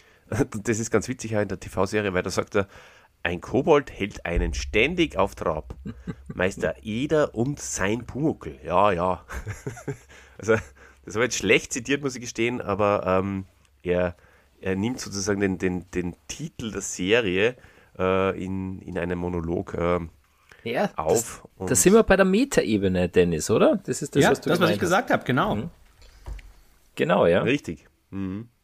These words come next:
Speaker 1: Mhm.
Speaker 2: Ja, und der Eder, ähm, der ist einfach, also er, er führt den Dialog mit dem Pumuckl im Keller, ja. Der Pumuckl ist ein Sturschädel, lässt sich nicht überzeugen und der Eder stopft ihn einfach in eine Kiste.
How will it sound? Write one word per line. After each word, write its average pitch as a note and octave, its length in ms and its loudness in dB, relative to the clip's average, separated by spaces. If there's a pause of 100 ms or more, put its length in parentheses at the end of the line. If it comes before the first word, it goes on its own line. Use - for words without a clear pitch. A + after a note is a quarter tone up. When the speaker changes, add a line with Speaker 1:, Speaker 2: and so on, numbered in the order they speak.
(420)
Speaker 1:
Mhm. A2 220 -10
Speaker 2:
Ja, G3+ 480 6
und C#3+ 420 6
der C3 100 6
Eder, D#3+ 480 2 (100)
ähm, A2 540 2 (400)
der G2+ 380 4
ist A#2 300 -2
einfach, G#2+ 520 -2 (380)
also A2+ 340 -2 (300)
er, A2+ 220 0
er B2 160 4
führt E3 280 4
den C3+ 100 0
Dialog B2 280 4
mit C3 80 -2
dem A2 80 -2
Pumuckl B2+ 320 -4
im G2 120 0
Keller, A2 520 -2
ja. G2 300 0 (140)
Der F2+ 240 2
Pumuckl G#2+ 600 -4
ist - 480 -6
ein G2+ 160 -2
Sturschädel, A#2 640 -2 (240)
lässt A2 220 4
sich - 140 -8
nicht A2+ 180 -6
überzeugen G#2 480 -2 (420)
und A2+ 200 -6
der - 100 -4
Eder D3 400 2 (320)
stopft - 580 -2
ihn D#3+ 120 -4
einfach - 420 -6
in B2+ 100 -10
eine A2+ 200 -6
Kiste. - 500 -6